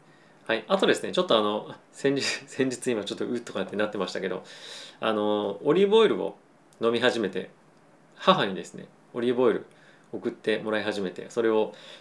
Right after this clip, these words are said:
毎日毎日ちょっと飲むようになったら、喉の炎症だったんですかね、が、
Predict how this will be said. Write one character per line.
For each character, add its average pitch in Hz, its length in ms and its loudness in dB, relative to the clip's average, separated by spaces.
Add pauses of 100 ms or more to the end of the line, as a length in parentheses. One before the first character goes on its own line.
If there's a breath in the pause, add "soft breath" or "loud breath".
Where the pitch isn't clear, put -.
(120 loud breath)
毎 120 180 -2
日 120 120 -6
毎 110 160 2
日 - 80 -6
ち 113 60 0
ょ - 20 -4
っ - 60 -8
と 104 140 -6
飲 113 80 0
む 107 80 0
よ 92 100 0
う - 20 -4
に 87 80 -8
な 92 100 -4
っ - 60 -10
た 107 100 -6
ら、 95 180 -8 (360 loud breath)
喉 156 180 4
の 92 220 -4 (400)
炎 123 160 -2
症 147 180 0
だ - 80 4
っ - 60 -6
た 110 120 0
ん 98 60 -2
で 90 60 -4
す - 80 -12
か 98 100 -10
ね、 98 160 -12 (100)
が、 135 280 0